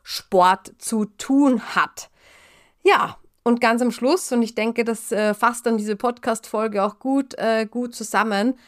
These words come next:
ähm, möchte ich einfach dir mitgeben auf deinem Weg, warum ich heute felsenfest daran glaube, dass Veränderung auch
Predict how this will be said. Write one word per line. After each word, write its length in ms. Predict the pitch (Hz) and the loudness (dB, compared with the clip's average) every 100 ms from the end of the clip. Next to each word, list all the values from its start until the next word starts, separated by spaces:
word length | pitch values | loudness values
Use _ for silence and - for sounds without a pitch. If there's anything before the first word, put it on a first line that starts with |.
| _ - | _ -6
ähm, 540 | 220 214 214 214 202 _ _ _ _ _ _ _ _ _ _ 214 | -2 0 0 -2 -6 _ _ _ _ _ _ _ _ _ _ -2
möchte 320 | 226 233 233 | 0 0 -6
ich 120 | - | -6
einfach 520 | 202 214 226 220 - _ _ - | -4 0 0 0 -2 _ _ -6
dir 240 | 226 233 - | -2 -2 0
mitgeben 520 | 214 247 - 208 208 | -2 -2 -2 -2 0
auf 140 | 202 - | -2 -2
deinem 340 | 185 196 190 | -4 -4 -4
Weg, 360 | 196 214 220 - | -2 -2 -4 -10
warum 380 | 185 196 214 214 | -4 -2 0 0
ich 260 | 208 - - | -4 -6 -4
heute 600 | 190 185 - 190 190 185 - | 0 0 -2 -4 -4 -6 -10
felsenfest 960 | - 208 208 214 220 - 190 196 - _ | -6 -2 0 -2 -8 -4 -6 -6 -14 _
daran 320 | 190 185 185 | -6 -4 -4
glaube, 460 | 185 180 175 180 175 | -2 0 2 0 -2
dass 420 | 170 165 - - _ _ _ _ | -2 -4 -6 -20 _ _ _ _
Veränderung 840 | - 220 - 202 214 208 214 208 208 - | -8 -4 0 0 0 0 0 0 -2 0
auch 220 | 190 190 | 0 0